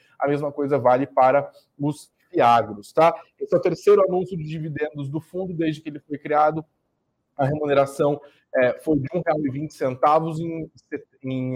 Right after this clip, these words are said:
outubro, sessenta centavos em setembro, agora volta a ser de um real e vinte centavos. A data pro pagamento será o dia ca-,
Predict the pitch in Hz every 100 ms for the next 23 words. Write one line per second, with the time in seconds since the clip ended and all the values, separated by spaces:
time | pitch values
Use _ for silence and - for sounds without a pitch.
0 | 127 131 - 208 220 _ _ _ _ 151
1 | - 190 160 170 160 135 131 127 135 123
2 | - 156 156 139 139 139 139 127 135 131
3 | - - 135 - _ _ - 143 156 131
4 | 123 135 - - _ _ 156 139 123 127
5 | 143 - 147 143 131 - - _ - 151
6 | 147 139 - 127 131 131 127 127 135 143
7 | - 131 131 117 139 143 - _ _ -
8 | 143 -